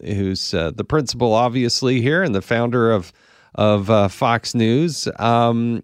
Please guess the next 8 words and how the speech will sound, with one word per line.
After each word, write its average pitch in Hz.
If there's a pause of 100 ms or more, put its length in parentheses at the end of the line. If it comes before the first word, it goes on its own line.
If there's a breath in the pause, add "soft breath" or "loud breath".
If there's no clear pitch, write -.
(120)
eh, 135
but 143
he's 151
got 175
a 165
fascinating 135
background, 107
and, 95